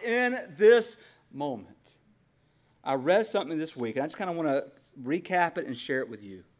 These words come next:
We live in a world that tells us that we should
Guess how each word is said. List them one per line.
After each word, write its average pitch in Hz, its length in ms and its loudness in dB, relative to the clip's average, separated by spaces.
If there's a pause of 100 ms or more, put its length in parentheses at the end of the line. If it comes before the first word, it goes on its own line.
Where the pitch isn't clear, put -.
(840)
We 170 180 -8
live 175 340 -6
in 151 120 -10
a 135 100 -8
world 123 400 -6
that 120 140 -14
tells 139 400 -10
us 110 260 -12
that 113 220 -16
we 160 180 -12
should 143 460 -8